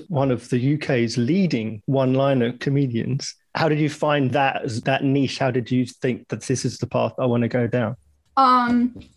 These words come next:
Speaker 2: well, I find it easy to write jokes, so that was a
Speaker 1: <laughs>
Speaker 2: natural thing to do. And, uh, yeah,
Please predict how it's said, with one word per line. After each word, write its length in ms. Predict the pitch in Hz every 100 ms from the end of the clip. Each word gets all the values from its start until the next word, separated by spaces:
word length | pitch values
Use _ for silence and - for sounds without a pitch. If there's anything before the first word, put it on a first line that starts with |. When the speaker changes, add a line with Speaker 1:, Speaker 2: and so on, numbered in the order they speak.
| - _ _ 220
Speaker 2:
well, 580 | 254 254 233 170 - _ _ _ _ - - - -
I 100 | 233
find 400 | 220 247 240 226
it 220 | 220 - _ _ _ 247
easy 320 | 233 233 226
to 400 | 247 233 226 220
write 200 | 226 -
jokes, 480 | 220 220 359 302 -
so 680 | - - 233 220 208 208 214 - - 190
that 580 | - 196 - 233 -
was 220 | 233 220 240
a 200 | 240 240
Speaker 1:
<laughs> 20 |
Speaker 2:
natural 440 | 254 247 - 294
thing 240 | 294 294 285
to 180 | 294
do. 300 | 269 269 359 427 _ -
And, 540 | 240 240 247 254 233 - -
uh, 180 | 247 240
yeah, 420 | 233 254 226 185